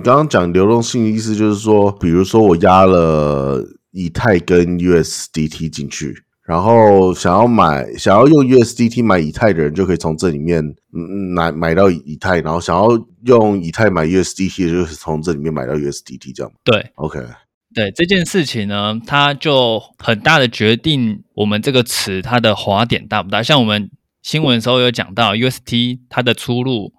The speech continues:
Speaker 2: 它换成现金会有滑点。那滑点的原因就是因为这些池都不够深。
Speaker 1: 对。嗯，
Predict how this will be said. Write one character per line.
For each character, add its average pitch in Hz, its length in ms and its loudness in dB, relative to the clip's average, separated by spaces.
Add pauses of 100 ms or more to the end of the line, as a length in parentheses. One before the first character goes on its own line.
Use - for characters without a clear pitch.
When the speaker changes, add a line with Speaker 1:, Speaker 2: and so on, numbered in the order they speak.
Speaker 2:
它 - 180 4
换 139 220 2
成 110 200 -2
现 120 260 2
金 110 220 -2
会 117 120 -2
有 92 100 0
滑 90 300 -6
点。 95 240 -10
那 139 160 0
滑 120 240 0
点 143 160 0
的 98 80 -6
原 101 160 -4
因 113 80 -4
就 123 140 -4
是 117 100 -6
因 120 100 0
为 117 220 0 (320)
这 143 160 0
些 143 140 0
池 95 360 -8
都 104 120 -2
不 95 140 -10
够 95 200 -6
深。 92 400 -12 (160)
Speaker 1:
对。 113 120 -10
嗯， 95 600 -6